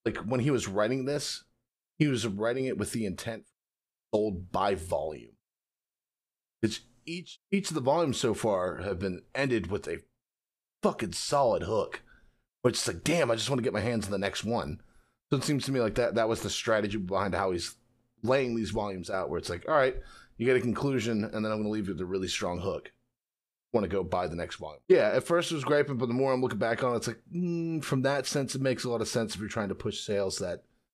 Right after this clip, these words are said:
you have these really strong hooks into new arcs at the end of all the, but no, I thought it was, I thought it was super solid. I, I get what you're saying, where it's like the last two, three chapters kinda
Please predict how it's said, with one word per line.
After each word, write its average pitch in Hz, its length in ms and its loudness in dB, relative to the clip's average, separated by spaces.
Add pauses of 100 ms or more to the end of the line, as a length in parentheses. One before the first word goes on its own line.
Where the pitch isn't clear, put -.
(140)
you 104 80 0
have 104 180 2
these 90 180 2
really 95 200 -2
strong 92 420 -6
hooks 98 240 -2
into 85 180 -6
new 87 200 -8 (100)
arcs - 380 -6 (520)
at 98 120 2
the 87 100 -4
end 90 140 -2
of 85 100 -6
all 76 120 -6
the, 82 60 -16 (240)
but 139 100 6
no, 170 120 6
I 147 120 8
thought 170 200 6
it 156 40 2
was, 139 140 0
I 127 140 4
thought 139 140 2
it - 20 2
was 123 140 2
super 127 200 0
solid. 135 340 4
I, 117 80 4 (180)
I 135 60 4
get 131 160 2
what 135 60 2
you're 131 80 2
saying, 120 300 2
where 110 80 -2
it's 104 100 -6
like 98 100 -6
the 90 80 -12
last 92 440 0 (480)
two, 120 80 2
three 113 180 -2
chapters 107 440 0
kinda 101 200 -2